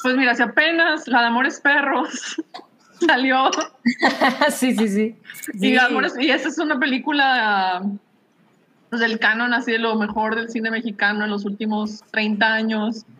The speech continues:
Speaker 1: Y apenas <laughs> la incluyeron en Criterion, pues yo digo que todavía falta bastante para que incluyan a, a la Cindy.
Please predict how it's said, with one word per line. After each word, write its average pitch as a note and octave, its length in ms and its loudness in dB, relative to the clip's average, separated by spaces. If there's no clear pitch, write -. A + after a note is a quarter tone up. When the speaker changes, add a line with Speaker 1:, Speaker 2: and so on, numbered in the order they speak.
Speaker 1:
Y A3 80 2
apenas D4 760 2
<laughs> - 240 -8
la B3+ 120 2
incluyeron B3 480 0
en B3 120 0
Criterion, A#3 520 0
pues G#3+ 160 -2
yo A3 80 2
digo A3 180 0
que G#3 100 -4
todavía A3 240 0
falta A3 220 -2
bastante G3+ 460 -2
para F#3 260 -4
que G3+ 260 -12
incluyan G#3 380 -2
a, G#3+ 100 -6
a D#3+ 60 -2
la F3+ 120 -4
Cindy. F#3+ 400 -6